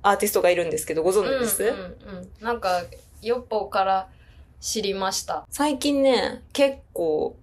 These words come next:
Speaker 1: 銀座とか雑誌の、とか、
Speaker 2: うん。
Speaker 1: 渋スクのスクランブルクリスマスのキャスティングで呼ばれてたりとかする方が。
Speaker 2: なんかさ、あれだよね。ス-、Spotifyとかでさ、ラジオもやってるよね。
Speaker 1: やってるやってる。
Speaker 2: それ聞いたことあるわ。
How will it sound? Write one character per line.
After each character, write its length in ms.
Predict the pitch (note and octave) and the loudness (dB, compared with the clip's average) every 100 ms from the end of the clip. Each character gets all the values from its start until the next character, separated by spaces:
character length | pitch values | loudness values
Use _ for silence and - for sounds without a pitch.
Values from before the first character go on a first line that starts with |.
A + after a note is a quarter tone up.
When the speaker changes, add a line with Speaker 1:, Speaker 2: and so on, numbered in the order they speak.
| - | -4
Speaker 1:
銀 260 | A#3+ A#3+ | 2 4
座 120 | G#3 E3 | 4 2
と 140 | E3 | 0
か 220 | - - | -4 -2
雑 200 | - F#3 | -2 -2
誌 180 | - F3 | -2 -4
の、 240 | E3+ - - - | -6 -8 -12 -14
と 240 | - A3+ A3 | -2 0 4
か、 340 | G#3 G3 F#3 | 4 4 2
Speaker 2:
う 20 | |
ん。 20 | F#3+ | 2
Speaker 1:
渋 340 | - G3 G#3 | 0 2 2
ス 140 | G3+ | 2
ク 180 | - G#3+ | 2 2
の 400 | G3+ G3+ G3+ - - - - - - | 2 0 -4 -8 -14 -20 -20 -20 -14
ス 160 | - | -2
ク 100 | - | 2
ラ 140 | G#3+ A3 | 4 4
ン 80 | A3 | 4
ブ 100 | G#3+ | 4
ル 140 | A3 | 4
ク 100 | A3+ | 4
リ 100 | A3 | 4
ス 120 | A#3 | 4
マ 160 | A#3+ A3+ | 4 2
ス 400 | - E3 - - F#3+ | 2 -2 -2 -10 -10
の 80 | |
キ 160 | F#3 G3+ | -2 0
ャ 80 | F#3+ | 0
ス 60 | |
テ 120 | - G3+ | -2 -2
ィ 60 | |
ン 80 | G3 | 0
グ 180 | F#3+ F#3 | 0 2
で 140 | F#3+ | 2
呼 60 | F#3 | 6
ば 120 | F#3+ | 6
れ 80 | F3+ | 4
て 100 | - | 2
た 120 | D#3+ | -2
り 80 | D#3 | -2
と 100 | E3 | -2
か 140 | - | -4
す 160 | - D#3+ | -4 -2
る 240 | D#3+ - - - - - - | -2 -4 -8 -20 -20 -20 -6
方 300 | - C#4 B3+ | -2 4 4
が。 60 | B3 | 4
Speaker 2:
な 40 | - | 2
ん 20 | |
か 40 | |
さ、 160 | - G#3 | 2 2
あ 40 | |
れ 120 | A3+ | 2
だ 100 | C4+ | 4
よ 120 | D#4 A#3 | 2 2
ね。 320 | G3 F#3 F3+ | -2 -4 -4
ス-、 500 | - - - - - - - | -8 -14 -12 -12 -14 -20 -6
Spotify 540 | D#4 D#4 C#4+ A#3 G3+ | -4 -2 0 2 2
と 100 | G3 | 0
か 160 | F3+ F#3 | -4 0
で 100 | F3+ | -2
さ、 220 | F3+ G3+ | 0 0
ラ 160 | F#3+ A3 | 2 2
ジ 120 | A3+ | 0
オ 60 | G3+ | -2
も 100 | F3+ | -4
や 80 | |
っ 20 | E3+ | -8
て 240 | - F#3+ | -8 -8
る 80 | F#3+ | -2
よ 60 | |
ね。 60 | F3+ | 2
Speaker 1:
や 60 | A#3 | 4
っ 40 | |
て 80 | B3+ | 6
る 60 | A#3+ | 4
や 40 | |
っ 40 | |
て 100 | A#3+ | 4
る。 280 | G#3 G#3+ - - | 4 4 2 -4
Speaker 2:
そ 180 | - | -8
れ 120 | B3+ C4+ | -6 -6
聞 180 | B3 | -10
い 60 | A3+ | -10
た 100 | A3+ | -8
こ 100 | A3+ | -8
と 180 | G#3+ F#3+ | -4 -4
あ 60 | |
る 140 | F3+ F3 | -2 -6
わ。 160 | E3 | -10